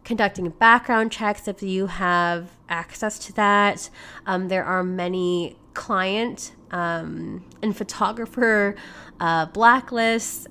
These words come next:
uh, that are out there that is circulating within our community to help keep our community safe. Um, people, um, if you are doing, or if you are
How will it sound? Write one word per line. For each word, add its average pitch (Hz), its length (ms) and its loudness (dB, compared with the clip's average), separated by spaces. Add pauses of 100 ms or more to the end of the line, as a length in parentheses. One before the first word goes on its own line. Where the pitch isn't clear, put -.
(100)
uh, 190 160 0
that 180 160 0
are 180 160 -4
out 170 320 -2
there 247 300 -2
that 196 360 0
is 185 320 -6
circulating 180 800 -6
within 190 240 -6
our 185 80 -6
community 185 560 -6
to 220 140 -8
help 180 240 -4
keep 202 240 -6
our 180 80 -4
community 170 480 -8
safe. 196 600 -8 (500)
Um, 170 520 -4 (600)
people, 214 680 0
um, 185 280 2
if 196 200 -8
you 233 140 -2
are 202 300 2
doing, 175 920 -6
or 185 340 -2
if - 120 -12
you 208 140 -4
are 196 340 0